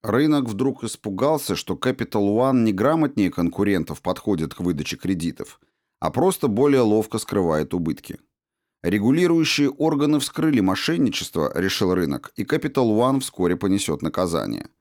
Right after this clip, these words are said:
Косвенные улики сложились в позорное дело.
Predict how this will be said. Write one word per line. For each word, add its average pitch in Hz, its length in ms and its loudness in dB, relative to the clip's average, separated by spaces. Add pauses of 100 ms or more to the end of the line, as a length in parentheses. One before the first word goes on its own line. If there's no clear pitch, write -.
(400)
Косвенные 90 500 2
улики 135 440 2
сложились 101 560 0
в - 40 -20
позорное 87 580 0
дело. 76 400 -4